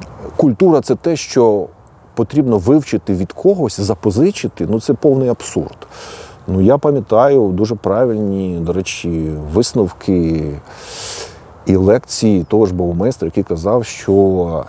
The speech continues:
і знання, і культура, вони продукуються людиною. Я додам, вони продукуються з себе, своєї мови. Якщо ви досконало вивчите, е, на пам'ять Гете, там,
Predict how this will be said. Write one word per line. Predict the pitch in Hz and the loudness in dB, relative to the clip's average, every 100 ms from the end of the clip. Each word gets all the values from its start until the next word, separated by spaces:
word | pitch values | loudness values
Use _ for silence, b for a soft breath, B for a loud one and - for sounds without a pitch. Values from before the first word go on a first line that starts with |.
| - 113 | -2 2
і | 151 | 2
знання, | 104 107 95 92 78 | 2 0 0 -4 -2
і | 98 | -2
культура, | 127 135 98 101 90 80 78 | 0 -2 0 -2 -2 -4 -4
вони | 87 117 147 | 0 2 4
продукуються | 110 95 98 131 117 - 98 | 2 0 2 2 2 2 0
людиною. | 104 90 90 76 73 73 69 82 | 0 0 0 -2 -8 -10 -10 -4
Я | 87 123 | 0 2
додам, | 127 110 107 82 85 | 2 2 0 -2 -2
вони | 113 | -2
продукуються | 120 113 117 127 113 104 | 0 0 2 2 0 -2
з | - | -6
себе, | - 104 87 78 | -4 -2 -2 -6
своєї | - 90 101 113 101 | -6 -2 2 2 2
мови. | 95 90 78 71 69 - - - - - B B B B 92 | 2 0 -2 -8 -12 -18 -20 -20 -20 -20 B B B B -4
Якщо | 87 - 170 | 0 2 4
ви | 151 | 4
досконало | 113 - 101 120 147 117 | 2 0 -4 -2 0 0
вивчите, | 107 127 - 101 - 110 | 2 0 -2 -10 -2 0
е, | 101 95 90 82 - 87 80 | 2 2 0 -4 -8 -8 -6
на | 90 | -6
пам'ять | - 101 107 85 - 65 | -2 -2 0 -4 -6 0
Гете, | 113 120 - 90 85 98 - - - - - - - - - - - - | 0 0 -2 -4 -4 -8 -18 -20 -20 -20 -20 -20 -20 -20 -20 -20 -20 -18
там, | - 80 | -10 -8